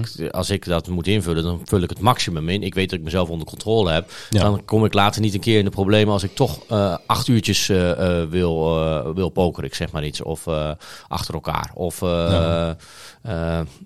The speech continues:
Speaker 1: tienduizend euro wil storten, ik zeg maar niet. Niet
Speaker 2: Ja.
Speaker 1: dat ik dat heb, maar
Speaker 2: Ik heb, ik heb zelf een, eigenlijk overal hetzelfde, maar ik heb een limiet van vijftig euro per dag.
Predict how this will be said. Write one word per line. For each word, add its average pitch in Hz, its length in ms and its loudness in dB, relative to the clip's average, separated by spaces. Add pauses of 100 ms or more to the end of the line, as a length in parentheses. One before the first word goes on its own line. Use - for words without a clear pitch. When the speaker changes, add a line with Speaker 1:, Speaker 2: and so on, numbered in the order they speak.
Speaker 1:
tienduizend 101 480 2
euro 87 280 4
wil 80 120 0
storten, 78 300 -4
ik - 60 -14
zeg - 160 -6
maar 92 100 -6
niet. 71 160 -10 (220)
Niet 85 140 -4
Speaker 2:
Ja. 101 60 2
Speaker 1:
dat 80 80 0
ik 73 80 -8
dat 73 120 -4
heb, 80 180 -4
maar 76 260 -8 (180)
Speaker 2:
Ik 101 120 -2
heb, 110 140 2
ik 107 140 -4
heb 110 140 0 (120)
zelf 113 600 0
een, 98 300 0
eigenlijk 107 400 0
overal 104 280 2
hetzelfde, 113 460 0
maar 117 120 0
ik 101 60 -2
heb 107 100 -2
een 104 120 0
limiet 107 240 0
van 95 180 0
vijftig 101 340 0
euro 95 220 -2
per 95 180 -2
dag. 92 320 -4